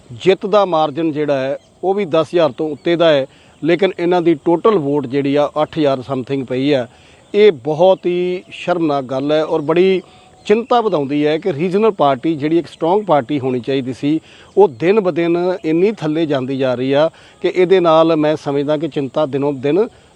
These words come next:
ਪ-, ਪੰਥ ਨੂੰ ਪਿਆਰ ਕਰਨ ਵਾਲਿਆਂ ਦੀ ਵੱਧਦੀ ਜਾ ਰਹੀ ਹੈ।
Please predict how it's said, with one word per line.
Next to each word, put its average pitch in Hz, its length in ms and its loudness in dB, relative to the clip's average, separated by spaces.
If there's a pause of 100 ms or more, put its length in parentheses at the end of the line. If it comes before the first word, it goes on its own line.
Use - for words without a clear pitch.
(720)
ਪ-, 147 280 2
ਪੰਥ 185 240 0
ਨੂੰ 180 140 2
ਪਿਆਰ 147 240 2
ਕਰਨ 139 240 -4
ਵਾਲਿਆਂ 139 340 -2
ਦੀ 160 140 -2
ਵੱਧਦੀ 143 320 -2
ਜਾ 104 180 -8
ਰਹੀ 90 180 -20
ਹੈ। - 40 -20